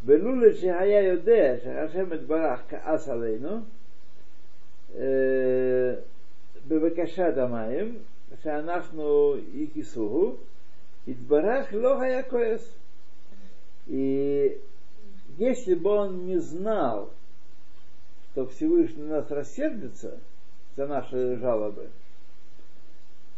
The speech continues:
то он бы и не, сам бы не гневался. Моше, он был на таком уровне. «Вану ло мацину ше Хашем Эт Барах Каас Бедбаро, эле безе иньян».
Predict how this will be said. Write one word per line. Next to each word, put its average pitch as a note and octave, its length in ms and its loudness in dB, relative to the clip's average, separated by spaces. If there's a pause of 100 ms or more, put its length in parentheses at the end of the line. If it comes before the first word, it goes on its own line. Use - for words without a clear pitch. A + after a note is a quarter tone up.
то E3 140 2
он B3 200 0
бы D4 100 0
и B3+ 80 0
не, B3 220 -2
сам A3+ 260 0
бы A3 100 -2
не G#3 100 -4
гневался. F#3 600 -2 (480)
Моше, F#3+ 500 -2
он F3+ 140 -4
был F3 140 -2
на E3+ 80 -2
таком F3 320 -2
уровне. D3+ 400 -2 (920)
«Вану A#3+ 580 2
ло A#3 140 6
мацину A3 760 0
ше G3 140 0
Хашем F3+ 520 0
Эт G3+ 120 -2
Барах E3+ 480 2
Каас D3+ 480 0
Бедбаро, C#3 840 2 (400)
эле A3 260 6
безе B3 540 4
иньян». E3 340 -2